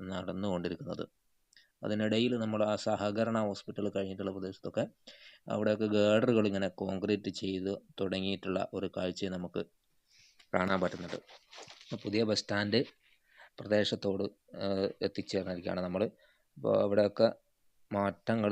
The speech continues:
നേരത്തെ പറഞ്ഞതുപോലെ പ്രത്യേകിച്ചൊന്നുമില്ല. ഗേഡറുകളൊക്കെ കോൺക്രീറ്റ് ചെയ്യുന്നുണ്ട് എന്നല്ലാതെ വേറെ എടുത്ത് പറയാൻ പറ്റിയ മാറ്റങ്ങളൊന്നുമില്ല. ഒരു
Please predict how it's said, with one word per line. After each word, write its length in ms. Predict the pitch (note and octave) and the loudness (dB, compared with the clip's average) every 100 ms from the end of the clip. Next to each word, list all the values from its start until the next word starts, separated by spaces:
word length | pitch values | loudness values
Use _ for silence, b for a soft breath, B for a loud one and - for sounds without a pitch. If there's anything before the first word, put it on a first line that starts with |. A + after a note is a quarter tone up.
| G2+ | 2
നേരത്തെ 240 | G2+ G2 G2+ | 2 2 0
പറഞ്ഞതുപോലെ 420 | G2 G2 F#2+ F#2+ | 0 2 2 0
പ്രത്യേകിച്ചൊന്നുമില്ല. 640 | F#2+ F#2+ G2+ G2 G2 F2+ F#2 | -2 2 2 2 0 2 2
ഗേഡറുകളൊക്കെ 600 | F2+ F#2 F#2+ G2+ F#2+ F#2 G2 | 4 2 4 4 4 2 0
കോൺക്രീറ്റ് 380 | G2 F#2+ G2 F#2 | 0 0 -2 0
ചെയ്യുന്നുണ്ട് 300 | F#2+ F#2 F2+ F2 | -2 -4 -4 -4
എന്നല്ലാതെ 420 | F2+ F#2 F2+ F#2 D#3 B B B _ | -4 -4 0 0 0 B B B _
വേറെ 360 | G#2 G2 G2 G#2 G2 | 0 4 4 4 2
എടുത്ത് 360 | F#2+ G#2+ - G#2 | -4 -8 -4 2
പറയാൻ 280 | G2 F#2+ F#2+ | 2 2 -2
പറ്റിയ 260 | F#2 - | -6 -6
മാറ്റങ്ങളൊന്നുമില്ല. 640 | F#2+ F2+ F#2+ F2 F2 E2+ - | -4 -6 -6 -8 -8 -8 -6
ഒരു 180 | G#2+ A2 | -2 0